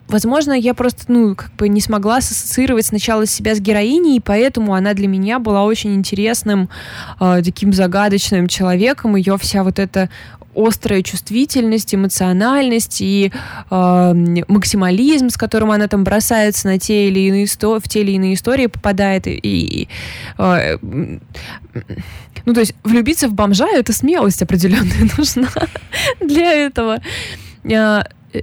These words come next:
ну и, наверное, нужно сказать, что книга не вся такая. В какой-то момент случается переключение, и там даётся такой, ну, страшный, а, сюжет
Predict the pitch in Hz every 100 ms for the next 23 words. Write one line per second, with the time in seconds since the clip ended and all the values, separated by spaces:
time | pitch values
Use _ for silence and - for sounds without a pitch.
0 | - - 240 285 233 226 226 311 277 226
1 | 226 247 240 202 190 240 - 208 196 -
2 | 196 190 185 202 202 - - - - 226
3 | 277 285 - - - 202 208 190 185 180
4 | 190 233 254 - 196 - 190 185 - -
5 | 190 - 180 - 226 269 294 220 196 _
6 | - - _ _ _ - - - - 202
7 | 190 196 190 190 180 190 - 175 - 220
8 | 311 - - - 214 214 180 156 - 208
9 | 175 170 - 170 160 160 147 - - -
10 | - - - - 180 175 175 170 170 170
11 | 170 - 185 175 175 160